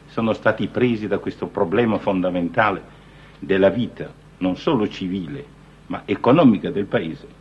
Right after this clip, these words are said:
che è la cultura. Quindi lascia che io sia ottimista e che pensi che da questi servizi ne otterremo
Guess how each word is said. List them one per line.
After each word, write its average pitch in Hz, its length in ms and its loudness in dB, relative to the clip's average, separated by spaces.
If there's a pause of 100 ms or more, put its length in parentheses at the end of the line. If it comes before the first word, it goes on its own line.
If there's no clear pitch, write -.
(320)
che 104 140 2
è - 80 -6
la 92 120 -4
cultura. - 460 -14 (1200)
Quindi 151 360 -2
lascia - 420 -2
che - 160 -20 (540)
io 107 60 -2
sia 98 300 -2
ottimista 127 760 -4 (540)
e 151 140 -4
che 139 100 -2
pensi - 420 -8 (540)
che 117 140 -2
da 107 140 0
questi 143 340 -4
servizi 92 520 -6 (640)
ne 110 260 -4
otterremo 76 600 -4